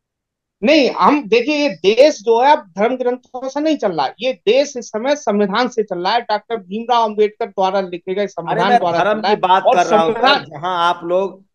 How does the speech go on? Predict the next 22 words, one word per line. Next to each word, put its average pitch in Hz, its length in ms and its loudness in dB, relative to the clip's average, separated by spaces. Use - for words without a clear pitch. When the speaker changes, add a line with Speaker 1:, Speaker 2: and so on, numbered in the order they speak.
Speaker 2:
आपको 160 380 0
धर्म 151 360 -4
में 175 380 -2
शूद्र 175 320 -8
अछूत 175 400 -2
कहा 156 220 2
गया 170 220 4
है, 180 60 4
तो 180 100 -2
दो 190 200 2
रास्ते, 214 340 2
या 202 100 0
तो 208 120 -4
धर्म 240 280 -4
छोड़ 262 240 -2
दीजिए 220 500 -2
या 196 140 4
फिर 202 160 2
आप 226 140 2
उसको 233 200 -6
Speaker 1:
जी। - 60 -6
Speaker 2:
मानिए। 285 400 -2